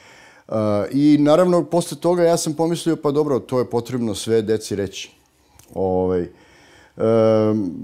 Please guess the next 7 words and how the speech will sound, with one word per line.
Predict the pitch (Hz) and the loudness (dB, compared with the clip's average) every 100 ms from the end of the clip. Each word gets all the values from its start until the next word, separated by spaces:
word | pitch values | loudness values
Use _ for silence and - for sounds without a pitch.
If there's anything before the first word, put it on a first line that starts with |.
| 95 - - - - - | -14 -14 -14 -16 -16 -14
delimično | - 127 143 151 139 - 120 | -6 2 6 6 4 2 -2
sam | - 117 | 0 -2
to | 117 123 | 0 0
počeo | 123 127 123 | 0 0 0
da | 107 | 0
proučavam | 98 107 110 127 185 185 170 143 - _ _ _ _ _ _ - | 0 -2 -2 0 0 2 0 -4 -12 _ _ _ _ _ _ -4
i, | 135 139 139 135 | 2 4 6 4